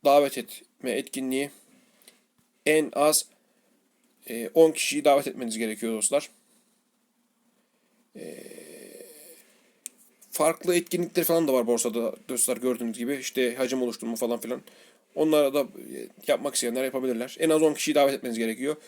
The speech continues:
Daha fazla Bitcoin kazanmak için. En kötü kaydolduğunuzda yüz Bitcoin'i alacaksınız. Bunu paylaşmak, e, paylaşmak istedim. Yirmi sekiz Mart'ta da airdrop bitiyor. Sürekli uzatıyorlar arkadaşlar. Ya bu biz, herkes için de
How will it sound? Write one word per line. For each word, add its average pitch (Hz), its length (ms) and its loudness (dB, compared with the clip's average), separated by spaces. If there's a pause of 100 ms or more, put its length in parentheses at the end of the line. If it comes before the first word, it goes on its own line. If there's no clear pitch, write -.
(440)
Daha 139 160 10
fazla 123 260 2
Bitcoin 117 200 -2
kazanmak 113 420 -2
için. 156 200 -6 (680)
En 175 180 6
kötü 156 400 -2
kaydolduğunuzda 139 640 2 (240)
yüz 160 180 -2
Bitcoin'i 143 220 0
alacaksınız. 131 640 0
Bunu 156 160 0
paylaşmak, 123 400 -4 (260)
e, 123 140 -2
paylaşmak 120 400 -2
istedim. 143 320 -4 (420)
Yirmi 160 260 2
sekiz 160 300 0
Mart'ta 147 380 -2
da 156 240 0
airdrop 143 420 -4
bitiyor. 127 340 -2 (760)
Sürekli 170 300 4
uzatıyorlar 170 420 4
arkadaşlar. 117 600 -4 (460)
Ya 139 120 -8
bu 160 140 -6
biz, 160 120 -4 (140)
herkes 143 320 2
için 135 200 -4
de 143 220 0